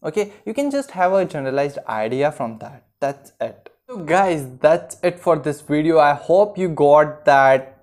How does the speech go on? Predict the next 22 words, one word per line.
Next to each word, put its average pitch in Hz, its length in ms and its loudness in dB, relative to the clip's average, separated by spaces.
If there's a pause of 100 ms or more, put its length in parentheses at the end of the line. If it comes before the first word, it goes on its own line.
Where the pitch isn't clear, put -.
(180)
you 165 220 -2
should 156 260 2
not 139 380 2
run 131 560 -4
behind 127 440 -2
the 135 60 -2
percentage 131 640 -2
thing, 139 240 -6
because 135 340 -2 (380)
they 180 80 4
are 196 60 4
not 196 260 0
going 175 240 -2
to 190 200 -2
add 156 320 0
any 180 440 0
value 170 340 2
to 170 120 -6
your 143 220 2
life. 110 360 -6
Okay, 147 400 -4 (360)
because - 920 0